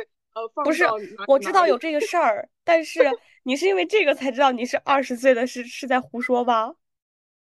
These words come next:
Speaker 1: 真的不是胡说，我，你问我，我脑子就是那个横幅，<laughs> 刻我脑门上的那条横幅，“热烈庆祝啊，二十岁。” <laughs>
Speaker 2: 好，好，好，那我今年给你搞一个热烈庆祝，你二十一岁。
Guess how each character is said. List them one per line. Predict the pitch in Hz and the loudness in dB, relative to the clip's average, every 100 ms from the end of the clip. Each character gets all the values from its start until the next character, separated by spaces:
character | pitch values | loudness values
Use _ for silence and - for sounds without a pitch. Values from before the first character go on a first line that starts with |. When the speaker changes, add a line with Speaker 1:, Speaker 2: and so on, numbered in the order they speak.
| _ - | _ 2
Speaker 1:
真 | 427 427 | 2 2
的 | 392 | -6
不 | 285 294 | -8 -8
是 | 320 311 | -8 -10
胡 | 254 | -10
说， | 269 294 247 214 | -8 -6 -4 -4
我， | 262 - _ - 480 - | -4 -8 _ -4 -4 -2
你 | 294 | -2
问 | 320 359 | 0 0
我， | 294 269 | -2 -2
我 | |
脑 | 294 277 | -2 -6
子 | 262 | -8
就 | 269 | -4
是 | 370 320 | -2 -2
那 | |
个 | 269 | -4
横 | 277 226 269 | -8 -12 -12
幅， | _ 202 214 214 - | _ -6 -4 -4 -8
<laughs> | - 480 - 403 740 - _ | -2 -2 -2 -6 -8 -8 _
刻 | - 349 | 0 0
我 | 311 | 0
脑 | 320 277 226 | -2 -8 -8
门 | 220 254 | -8 -8
上 | 349 277 | -8 -10
的 | 226 214 | -10 -10
那 | 214 | -10
条 | 202 226 202 | -10 -10 -8
横 | - 196 233 | -2 -2 -2
幅 | - 180 190 190 _ _ _ _ | -10 -4 -2 -2 _ _ _ _
，“热 | - 302 | 0 0
烈 | 277 | 0
庆 | 277 320 269 | -4 -8 -10
祝 | 254 | -6
啊， | 226 - 190 - | -4 -4 -8 -8
二 | 240 233 | -10 -10
十 | - 202 | -10 -14
岁。” | - 214 190 - - | -4 -2 -2 -6 -2
<laughs> | 359 254 | -2 2
Speaker 2:
好， | 233 | 2
好， | 233 | 2
好， | 233 208 | 0 -6
那 | 247 | -2
我 | 254 | -2
今 | 233 277 | -2 -2
年 | 254 | -2
给 | 247 | -2
你 | 254 | -4
搞 | 247 202 | 0 0
一 | 202 | -2
个 | 226 | -6
热 | 247 | -4
烈 | 240 | -6
庆 | 233 240 | -8 -12
祝， | 233 | -8
你 | 208 | -4
二 | 202 214 | -4 -4
十 | 220 | -6
一 | 208 | -10
岁。 | 214 202 185 | -10 -6 -6